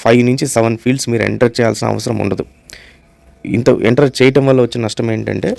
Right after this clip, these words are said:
పొరపాటున ఏదైనా చేసే అవకాశాలు ఉంటాయి, పర్సంటేజెస్‌లో క్యాలిక్యులేట్ చేయడంలో, వాటిలో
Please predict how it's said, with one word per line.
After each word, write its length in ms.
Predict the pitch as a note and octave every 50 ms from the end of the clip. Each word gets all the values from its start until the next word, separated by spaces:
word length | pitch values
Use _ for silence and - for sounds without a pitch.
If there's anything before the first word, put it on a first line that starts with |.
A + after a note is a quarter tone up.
| - - - - - -
పొరపాటున 440 | B2+ B2+ B2+ B2+ C3 C3 B2 - B2 A#2+
ఏదైనా 200 | A#2 A#2 A#2 A2+ - _ _ _ _ _ - - - _ _ _ _ - -
చేసే 220 | B2 A#2 A2 - A#2+
అవకాశాలు 440 | G#2+ G#2 G#2 A#2 A2+ - A2+ A2 G2+ F#2
ఉంటాయి, 180 | F#2 - E2 - -
పర్సంటేజెస్‌లో 680 | - G2 - - G#2+ G#2+ G#2+ G2 G2 G2 - G2 F#2 F#2+ F#2+ - - _ _ -
క్యాలిక్యులేట్ 360 | - F#2 G2+ - - - - -
చేయడంలో, 280 | - - - F2+ - -
వాటిలో 240 | - - - F2 F2+